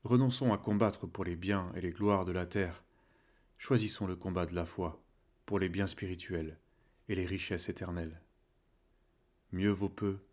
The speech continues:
avec justice. Cet enseignement ne correspond pas à ce que nous aimons entendre.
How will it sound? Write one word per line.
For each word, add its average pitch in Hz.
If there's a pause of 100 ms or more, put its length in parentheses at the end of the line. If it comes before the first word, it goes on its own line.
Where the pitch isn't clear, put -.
(280)
avec 92
justice. 95 (800)
Cet 123
enseignement 101
ne 95
correspond 123
pas 101
à 92
ce 101
que -
nous 92
aimons 92
entendre. 101